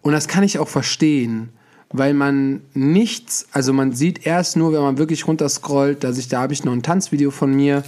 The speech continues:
und so. Aber wenn man bei mir aufs Profil geht, dann checkt man jetzt nicht, ah, okay, der ist ja auch Tänzer. Und das habe ich aber bewusst gemacht und finde es völlig in Ordnung. So, es ist völlig in Ordnung.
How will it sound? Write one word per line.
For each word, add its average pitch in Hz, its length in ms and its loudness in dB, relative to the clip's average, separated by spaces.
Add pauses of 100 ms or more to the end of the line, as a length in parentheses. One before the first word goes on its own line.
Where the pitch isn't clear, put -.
(520)
und 139 180 2
so. 139 300 4 (380)
Aber 131 240 0
wenn 151 80 2
man 170 160 2
bei 147 80 2
mir 165 220 2
aufs 160 140 -2
Profil 151 360 0
geht, 143 300 2
dann 127 120 -2
checkt - 280 -4
man 131 100 0
jetzt 123 200 -2
nicht, 143 240 0
ah, 123 200 2
okay, 117 320 0
der 113 180 -2
ist 117 100 -2
ja 117 100 0
auch 113 120 -6
Tänzer. 120 500 -2 (920)
Und 139 720 2 (300)
das 151 180 0
habe 185 80 4
ich 185 80 0
aber 170 140 4
bewusst 196 600 0 (100)
gemacht 143 520 0
und 147 160 0
finde 139 240 0
es 170 160 -4
völlig - 440 0
in 208 80 4
Ordnung. 120 460 -2 (360)
So, 147 240 0
es 143 120 -2
ist 156 160 -4
völlig 196 280 0
in 180 80 0
Ordnung. 131 420 0